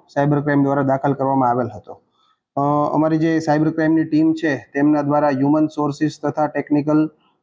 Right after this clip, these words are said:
ઇન્ટેલિજન્સના માધ્યમથી જે આરોપીઓ છે તેમને પકડી લેવામાં આવ્યા છે.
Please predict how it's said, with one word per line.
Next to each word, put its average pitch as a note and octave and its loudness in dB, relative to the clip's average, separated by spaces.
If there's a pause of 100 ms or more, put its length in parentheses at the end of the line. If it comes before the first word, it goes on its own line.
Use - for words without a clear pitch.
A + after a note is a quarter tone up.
(160)
ઇન્ટેલિજન્સના D3+ 0
માધ્યમથી D3 0 (240)
જે C#3+ 2
આરોપીઓ D#3 0
છે D3+ -2
તેમને C#3 2 (360)
પકડી D3+ 0
લેવામાં C#3 2
આવ્યા A#2+ 0
છે. A2 -4